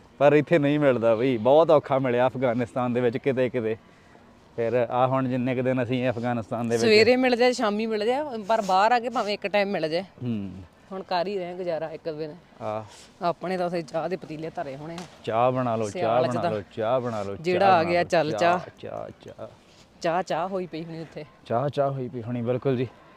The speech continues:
Speaker 1: ਕੇ ਐਫ ਸੀ ਦੇ ਬਾਹਰ ਪਹੁੰਚ ਗਏ ਅਸੀਂ। ਵੇਖੋ ਵੀ ਇੱਥੇ ਵੈੱਜ ਮਿਲਦਾ ਕਿ ਨਹੀਂ, ਕਿਉਂਕਿ ਆਪਣੇ ਤਾਂ ਮਿਲ ਜਾਂਦਾ।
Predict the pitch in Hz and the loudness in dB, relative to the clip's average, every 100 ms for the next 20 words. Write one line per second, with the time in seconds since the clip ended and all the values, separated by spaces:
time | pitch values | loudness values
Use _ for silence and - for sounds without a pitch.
0 | - - - - - - - - - 180 | -20 -20 -20 -20 -16 -10 -10 0 8 12
1 | 185 185 175 208 208 175 175 190 180 156 | 12 12 10 10 12 12 12 12 12 12
2 | 175 196 208 202 202 185 - - - - | 10 10 12 12 8 4 -6 -16 -16 -16
3 | - - - - 226 151 175 170 208 214 | -14 -14 -12 -6 2 10 10 10 10 12
4 | 214 196 175 147 131 - - - - - | 10 10 8 6 -2 -12 -14 -14 -14 -14
5 | - - 170 160 202 175 160 170 165 160 | -6 4 4 8 10 10 10 6 6 8
6 | 170 185 185 160 175 143 - - - - | 10 8 6 4 2 0 -6 -14 -16 -16
7 | - - - - 147 151 175 165 170 175 | -16 -16 -14 -2 2 10 12 12 10 10
8 | 185 180 147 135 131 135 | 10 12 12 10 8 6